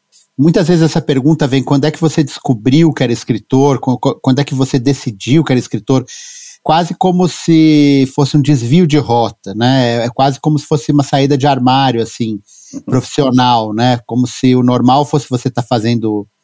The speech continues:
Speaker 1: direito, ou medicina, ou engenharia, e aí se descobrisse escritor. Eu acho que a primeira coisa que ser filho de escritor me trouxe foi a noção de que era uma profissão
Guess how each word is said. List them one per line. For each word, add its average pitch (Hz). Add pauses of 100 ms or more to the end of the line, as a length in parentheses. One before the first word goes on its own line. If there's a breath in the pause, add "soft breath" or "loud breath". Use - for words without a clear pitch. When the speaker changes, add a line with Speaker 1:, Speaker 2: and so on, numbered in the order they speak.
(480)
Speaker 1:
direito, 120
ou 104
medicina, 117
ou 110
engenharia, 110
e 135
aí 123
se 131
descobrisse 120
escritor. 113 (540 soft breath)
Eu 135
acho 147
que 202
a 156
primeira 180
coisa 165
que -
ser 127
filho 123
de 117
escritor 120 (480)
me 117
trouxe 165
foi 151
a 160
noção 175
de 175
que -
era 180
uma 185
profissão 135